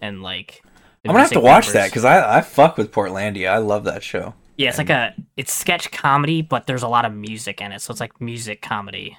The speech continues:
Speaker 1: sort
Speaker 2: Yeah,
Speaker 1: of
Speaker 2: I was
Speaker 1: thing.
Speaker 2: guessing from the name, like, 'cause it, it's, like, sounds like a riff on Simon and Garfunkel and Hall and Oates, right?
Speaker 1: Yeah, it
Speaker 2: Um,
Speaker 1: definitely, yeah, it is. Yeah, it's her and
Speaker 2: Okay.
Speaker 1: Kate Micucci,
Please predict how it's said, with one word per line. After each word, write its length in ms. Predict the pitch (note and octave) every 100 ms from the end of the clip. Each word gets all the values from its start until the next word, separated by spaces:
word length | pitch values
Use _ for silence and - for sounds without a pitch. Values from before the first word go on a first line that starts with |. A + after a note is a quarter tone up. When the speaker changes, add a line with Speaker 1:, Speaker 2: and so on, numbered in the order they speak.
| _
Speaker 1:
sort 220 | - A2
Speaker 2:
Yeah, 60 | F3+
Speaker 1:
of 40 |
Speaker 2:
I 20 |
was 80 | G3
Speaker 1:
thing. 60 | D#3+
Speaker 2:
guessing 280 | G3 G#3+ E3+
from 180 | D#3
the 80 | C3+
name, 360 | A#2 B2+ C3+ G#2+
like, 280 | G2+ G#2 -
'cause 220 | B2 A#2
it, 220 | B2 A#2+
it's, 200 | B2+ -
like, 220 | C3+ B2+
sounds 220 | - C#3+
like 100 | C3+
a 60 | A#2+
riff 260 | A2+ B2 A#2
on 100 | G#2+
Simon 320 | - A#2+ A2
and 140 | G#2
Garfunkel 520 | G#2+ G#2+ - G#2+ G2+
and 80 | G2+
Hall 180 | G2+ G2
and 80 | G2
Oates, 320 | G2+ F2 -
right? 220 | G2 G2
Speaker 1:
Yeah, 80 | C#3 - C#3
it 80 | G#2
Speaker 2:
Um, 40 |
Speaker 1:
definitely, 380 | G2+ F#2+ G#2 A#2
yeah, 180 | G#2+ G2
it 60 | G2
is. 300 | G#2 - - _ _ _
Yeah, 140 | C3+ B2
it's 120 | -
her 240 | E3 D3+
and 160 | C#3 A2+
Speaker 2:
Okay. 140 | -
Speaker 1:
Kate 220 | G#2 B2+ A#2
Micucci, 720 | A2 B2 A2+ - G#2+ G2+